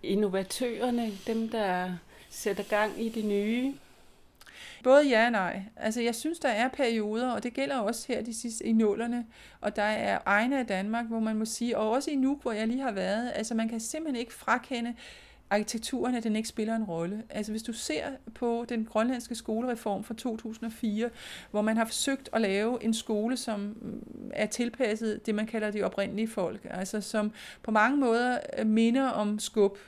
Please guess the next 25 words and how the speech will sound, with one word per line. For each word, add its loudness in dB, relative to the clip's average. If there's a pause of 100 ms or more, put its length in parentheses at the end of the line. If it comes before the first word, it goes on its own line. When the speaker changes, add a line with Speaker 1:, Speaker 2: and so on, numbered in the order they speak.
(160)
Speaker 2:
altså 0
Gentofte 0
Kommunes -2
sådan -4 (460)
øhm, 0 (120)
en, -4
en 0
borgerlig 4
innovativ, 0
øh, 0 (380)
forsøg 0
på 2
at 2
lave 2
en -2
innovativ 0
skole, 0
der, 0
der 0
rummer 2
fleksibilitet -4
og, -2
og -6
globalt 0
udsyn, -2